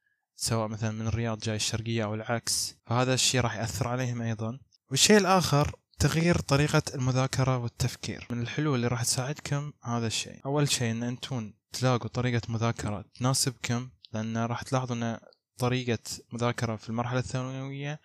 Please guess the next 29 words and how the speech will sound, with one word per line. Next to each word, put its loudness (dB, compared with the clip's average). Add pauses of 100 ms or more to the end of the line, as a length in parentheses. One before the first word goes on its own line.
(320)
ما -4
راح -2
تنفع 0
في -10
الجامعة 0
في 0
غالب 0 (200)
الظن -2
يعني. -14 (160)
فإيجادكم 0
لطريقة 2
مذاكرة 0 (120)
راح -8
تساعدكم -4 (120)
على، -2 (120)
آه، -12
فهم -4 (480)
جوانب -4
كثير 0
في -6
المقررات، -2
وأيضًا -2
راح -4
تخليكم -4
تحلوا -6
بكل -6
سهولة 0
في -6
الاختبارات. -10